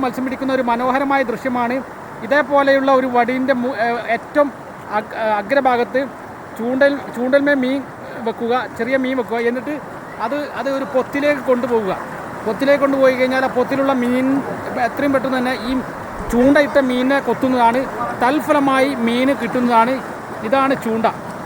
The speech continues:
ഈ ചൂണ്ട ഇനി പൊത്തിലേ-, പൊത്തിലോട്ട് പോകും, കൊണ്ട്-,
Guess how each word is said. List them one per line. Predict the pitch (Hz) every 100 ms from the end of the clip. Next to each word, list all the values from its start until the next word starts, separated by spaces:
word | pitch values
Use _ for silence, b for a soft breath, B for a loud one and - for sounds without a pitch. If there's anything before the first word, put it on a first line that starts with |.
| - -
ഈ | 220 240
ചൂണ്ട | 247 262 240 - - 233
ഇനി | 254 269 254 - - -
പൊത്തിലേ-, | 233 - 269 285 277 247
പൊത്തിലോട്ട് | - 269 262 285 247 202 - -
പോകും, | 240 247 277 - -
കൊണ്ട്-, | 254 247